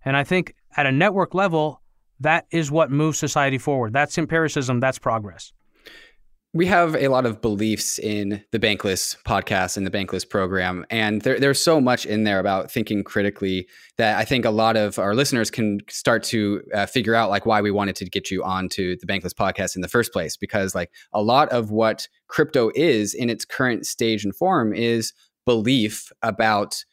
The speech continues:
Speaker 2: the future version of finance and the future version of, of economics. And I'm reminded of a, of a podcast we did with Ben Hunt, uh, a long time ago where he talked about, and his entire newsletter, Epsilon Theory, is based off of his theory of epsilon, where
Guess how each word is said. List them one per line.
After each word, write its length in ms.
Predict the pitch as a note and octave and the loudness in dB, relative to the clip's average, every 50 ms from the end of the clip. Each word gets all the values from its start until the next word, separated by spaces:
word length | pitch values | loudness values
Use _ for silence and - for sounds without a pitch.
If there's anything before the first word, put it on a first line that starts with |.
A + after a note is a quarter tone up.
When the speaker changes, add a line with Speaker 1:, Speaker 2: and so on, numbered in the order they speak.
| _ _ _ _ | _ _ _ _
Speaker 2:
the 120 | - G2+ F#2+ | -4 -4 -4
future 680 | - - - A#2 G#2+ - - A#2+ G#2+ G2 G2 F#2 E2+ F2 | -4 -2 -2 -2 -2 -2 -2 -2 0 0 -2 -2 -2 -2
version 280 | G#2 G2+ F#2+ - F#2+ | -2 -2 -2 -2 -4
of 100 | F2 E2+ | -6 -4
finance 440 | - F#2+ F2 F2 E2 D2 C2+ - - | -4 -2 -2 -2 -2 -6 -8 -8 -8
and 60 | F#2 | -8
the 40 | F2+ | -6
future 320 | - - G#2 F#2 - F2+ | -4 -4 -4 -4 -4 -6
version 440 | E2+ F#2 F2+ E2+ - F2+ E2+ E2 E2 - | -4 -4 -4 -4 -4 -6 -8 -8 -6 -6
of, 240 | F2+ F2 F2 E2 - | -4 -4 -6 -6 -8
of 140 | - F2+ - - | -10 -8 -8 -8
economics. 540 | F#2+ - - F2 E2 E2 D#2 - - - - | -8 -8 -6 -6 -6 -4 -6 -8 -8 -8 -8
And 120 | F#2 F2+ - - - - - - | -8 -8 -10 -12 -18 -20 -6 -2
I'm 100 | A#2+ B2 | 0 2
reminded 400 | B2 B2 B2 B2+ C#3+ C#3 B2+ A#2 | 4 4 4 4 4 4 2 2
of 200 | A#2+ A2+ G#2 G2 | 2 2 2 2
a, 200 | A2 G2 F#2+ G2+ - | 0 0 0 0 -2
of 120 | A2 G2+ G#2 | -4 -4 -4
a 60 | G2 | -4
podcast 480 | - - C3 A#2+ - C3 A#2 G#2 - | 0 0 0 2 2 0 0 0 -2
we 80 | - G#2+ | -4 -4
did 380 | F#2 G#2+ A2+ A2+ G#2+ G2+ G2+ - _ _ _ _ - | -2 0 0 2 2 0 -2 -6 _ _ _ _ -4
with 180 | G#2+ G#2 - - | -4 -2 0 0
Ben 120 | A2+ G2+ | -2 -2
Hunt, 400 | F#2+ - D#3+ E3 C3 - - A2+ | 0 0 2 2 2 0 -2 -4
uh, 240 | A2+ - G#2 G#2 G2+ E2+ | -2 -2 0 0 0 0
a 100 | F#2+ G2 | 0 0
long 220 | G#2 A2 A2 G#2+ | 0 0 0 0
time 200 | - - D#3 F#3+ | 0 0 2 2
ago 160 | E3+ B2 B2 A2 | 2 2 2 4
where 300 | A2 A2+ G#2+ G#2+ G#2 - - - _ _ _ | 4 4 4 2 0 -2 -8 -20 _ _ _
he 100 | - D3+ | -6 -2
talked 200 | - F3+ D#3+ - | 0 2 2 2
about, 160 | D3+ B2 B2 A#2+ | 2 0 2 2
and 320 | C#3 B2+ C3+ C3 C3 B2+ | 2 2 2 2 2 0
his 280 | A#2 - D3 C#3 C#3 D#3+ | 0 0 -2 -2 0 0
entire 340 | C#3+ D3 D#3+ F#3 E3 B2+ | 0 2 2 4 4 4
newsletter, 480 | A#2 A#2+ C#3 D3+ C3 A#2 G#2+ G2 G2 G2 | 4 4 2 2 2 2 2 0 0 0
Epsilon 400 | B2 B2+ - - A2+ G2+ F#2+ F2+ | 0 -2 0 0 -2 -2 -2 -2
Theory, 240 | - G2+ F2+ F2 F#2 | -2 -2 -2 -2 -2
is 80 | E2+ | -2
based 300 | - - A#2+ A#2 G#2+ - | 0 0 0 0 0 0
off 180 | G2+ G2 - - | -2 -4 -2 -4
of 160 | F#2 F2 - | -6 -6 -6
his 220 | - - G2 - - | -6 -6 -6 -4 -2
theory 360 | - G#2 G#2 G#2 G2 G2 F2 | 0 0 2 2 2 0 -2
of 120 | F2 - - | -4 -4 -4
epsilon, 560 | F#2 - - - - F#2+ F2 D#2 D2+ D#2 F2+ | -4 -4 -4 -6 -6 -4 -4 -4 -4 -4 -4
where 300 | G2 G2+ G2 F#2 F2 F2+ | -2 -2 -2 -2 -4 -6